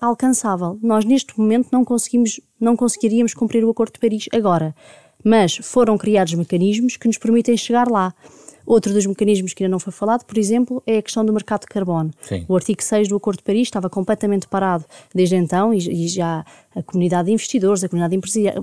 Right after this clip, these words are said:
Speaker 1: empresarial, grandes líderes políticos, eh, reforçaram esta mensagem nos últimos anos,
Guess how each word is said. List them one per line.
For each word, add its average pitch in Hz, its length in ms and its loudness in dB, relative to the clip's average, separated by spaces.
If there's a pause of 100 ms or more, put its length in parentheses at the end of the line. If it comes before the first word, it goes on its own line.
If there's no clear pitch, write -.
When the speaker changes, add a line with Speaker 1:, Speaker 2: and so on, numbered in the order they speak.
Speaker 1:
empresarial, 196 560 0
grandes 190 280 0
líderes 185 460 0 (340)
políticos, 214 540 0 (320)
eh, - 280 0
reforçaram 226 600 0
esta 226 200 0
mensagem 208 360 0
nos 202 140 2
últimos 196 380 0
anos, 220 320 0